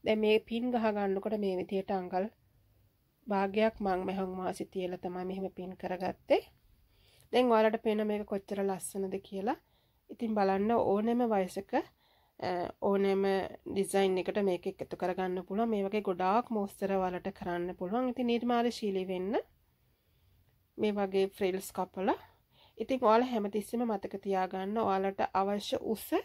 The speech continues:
අර විදිහට ලකුණු කරලා ඊට පස්සේ එක හයෙන් බෙදන්න. එක පැත්තක තමයි අපි හයෙන් බෙදලා අර මං කියපු ගණිත ක්‍රමය, ඒ වගේම එක කොහොමද අපි රෙද්ද ප්‍රමාණය හොයාගන්නේ කියලා මං කියලා දුන්න විදිහට ඔයාලට පුළුවන්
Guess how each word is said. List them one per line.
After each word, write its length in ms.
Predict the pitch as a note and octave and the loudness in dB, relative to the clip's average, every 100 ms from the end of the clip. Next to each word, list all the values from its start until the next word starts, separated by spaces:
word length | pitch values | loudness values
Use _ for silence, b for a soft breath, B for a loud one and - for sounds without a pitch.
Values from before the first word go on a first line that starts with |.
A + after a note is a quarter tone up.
| - B B | -4 B B
අර 180 | - G3 | -2 0
විදිහට 420 | G3 F#3 G3 F#3+ | 2 0 -2 -4
ලකුණු 360 | F#3 F3+ G3 G3 | -4 -4 -4 -4
කරලා 380 | - G3 G3 D4 | -2 -4 4 4
ඊට 160 | C#4 B3 | 4 0
පස්සේ 480 | A#3+ A3 - E4+ A#4 _ _ _ - _ _ - - - - B B F#3 | 0 0 0 -2 -2 _ _ _ -20 _ _ -10 -10 -14 -20 B B -4
එක 160 | A#3+ C#4 | -2 0
හයෙන් 380 | B3+ A3+ G3+ A3 | 2 2 2 2
බෙදන්න. 520 | G#3 F3+ F3+ E3+ E3 F#3 G3+ B B B | 0 -2 -2 -8 -10 -10 -12 B B B
එක 120 | G#3+ B3+ | 0 2
පැත්තක 400 | B3 G3+ - G3 | 4 0 0 -4
තමයි 380 | G3+ G3 G3 F#3+ | -2 -4 -2 0
අපි 200 | F#3+ F#3+ G3+ | 0 0 -4
හයෙන් 380 | G3+ F#3 F#3 | -2 -4 -4
බෙදලා 360 | F3+ F#3 G#3+ B3+ | -4 -2 2 4
අර 100 | A3+ | 4
මං 260 | G#3+ G#3 G#3 | 2 -2 -4
කියපු 380 | - G#3 G3+ G3+ | -4 -4 -4 -4
ගණිත 320 | G3+ F#3+ G3+ | -2 -2 -4
ක්‍රමය, 400 | G3 G3 F#3+ A#3 E4 B B B | -6 -6 -2 -2 -2 B B B
ඒ 140 | - | -8
වගේම 460 | G3+ F#3 G3 G3 G#3 | -6 -4 -2 0 2
එක 200 | B3+ A3+ G#3 | 2 2 -4
කොහොමද 440 | G3+ F#3+ G3 F#3+ | -6 -6 -6 -2
අපි 300 | F#3 F3+ G3 | -4 0 0
රෙද්ද 280 | F#3+ F3 F#3+ F#3+ - B B B - - | 0 -2 0 0 0 B B B -8 -8
ප්‍රමාණය 500 | - F#3+ F#3 F#3 F3+ | 0 2 2 2 0
හොයාගන්නේ 600 | G3 F#3 F3+ F3 F3 F3+ | 0 2 2 0 -2 -4
කියලා 240 | - B3 A3 | 0 0 2
මං 160 | G#3+ | -2
කියලා 340 | - G#3+ F#3+ F#3 | -2 0 0 0
දුන්න 180 | F#3 F#3+ | -4 -4
විදිහට 400 | F#3+ G3 G3 G3 | -6 -6 -6 -4
ඔයාලට 340 | F#3+ F#3 F#3 | -4 -6 -8
පුළුවන් 420 | - F#3+ G3+ A3 | -2 -2 0 -2